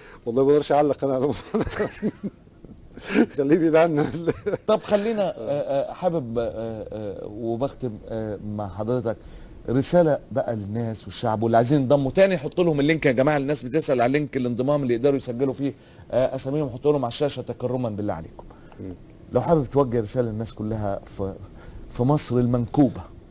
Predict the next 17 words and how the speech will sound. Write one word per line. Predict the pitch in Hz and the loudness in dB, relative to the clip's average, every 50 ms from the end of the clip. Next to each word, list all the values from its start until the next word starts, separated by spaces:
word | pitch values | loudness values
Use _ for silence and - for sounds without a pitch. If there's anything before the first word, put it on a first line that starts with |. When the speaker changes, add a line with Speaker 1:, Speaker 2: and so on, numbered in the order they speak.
| - - | -12 -6
Speaker 2:
المنكوبة | 107 117 113 - - 135 120 120 | -4 -4 -4 -2 0 2 2 2
دي | 107 123 | 4 2
مش | 120 117 104 - - | 0 0 -2 -6 -6
مجازاً، | 107 107 101 135 151 143 113 131 | -6 0 2 4 4 4 2 0
Speaker 1:
مم. | 123 117 - - - - 110 107 104 98 101 104 | -4 -4 -8 -12 -14 -14 -12 -12 -12 -12 -14 -12
Speaker 2:
حقيقة، | - - 101 117 139 139 113 113 | -4 0 2 4 4 4 4 4
آه، | 120 117 - - 110 113 113 107 104 107 98 - - - | 2 2 0 0 -2 -2 -2 -2 -4 -4 -6 -6 -8 -6
المنكوبة | 113 110 113 117 110 101 - 139 135 107 123 120 120 | -6 -4 -4 -4 -4 -2 0 0 2 4 4 2 2
شعبياً | - - - 120 95 101 110 117 135 131 127 123 127 123 120 113 110 107 - - | 0 -4 -2 -2 -2 0 0 2 2 2 2 2 0 0 -2 -4 -4 -6 -8 -8
وجماهيرياً | - 101 107 120 120 110 117 107 113 110 107 110 107 113 120 120 120 | -4 -2 0 0 0 0 0 -2 -2 -2 -2 -2 -2 0 0 0 0
وأرضاً، | 117 135 151 - - 123 117 113 113 95 | 2 2 2 4 4 4 2 0 -2 -4
Speaker 1:
مم. | 90 95 - - - - - - 233 - | -8 -8 -12 -16 -18 -18 -16 -12 -8 -6
Speaker 2:
يعني، | - 95 117 - - - | -4 -2 -4 -4 -4 -4
آه، | 117 110 90 82 95 98 - - - - - | -4 -4 -4 -6 -8 -10 -12 -16 -12 -4 2
على | 98 117 120 | 2 2 4
كل | - - 147 131 | 4 4 4 4
الأصعدة. | - - - - - 65 64 | 2 0 -4 -10 -10 -12 -12